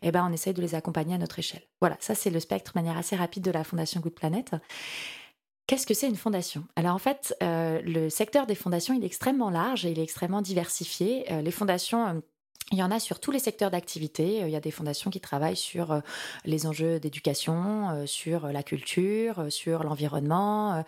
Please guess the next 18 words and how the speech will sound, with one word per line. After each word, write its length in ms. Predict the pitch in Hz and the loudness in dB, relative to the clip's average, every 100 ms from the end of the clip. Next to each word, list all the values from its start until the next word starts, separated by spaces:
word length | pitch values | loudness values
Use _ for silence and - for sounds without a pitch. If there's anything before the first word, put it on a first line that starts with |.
| - - - | -6 -12 0
c'est 100 | 190 | 2
un 60 | |
peu 120 | 185 | 4
comme 180 | 277 240 | 4 2
le, 80 | 196 175 - | 2 2 2
le, 260 | 170 160 | 2 2
le 140 | 160 156 | 0 0
monde 180 | 170 | 0
associatif, 640 | 160 160 160 147 - 285 - | 0 -2 -4 -4 -2 -2 -2
hein. 100 | 208 | 0
D'ailleurs, 480 | 220 185 190 185 - _ _ _ _ _ | 2 2 2 0 -4 _ _ _ _ _
une 120 | 185 | -2
fondation, 560 | 190 226 190 175 247 269 - | 0 2 2 4 2 0 -4
c'est 220 | - 208 | 2 2
une 100 | 208 | 4
O 80 | 190 | 2
N 100 | 196 | 2
G. 240 | 180 180 | 0 -4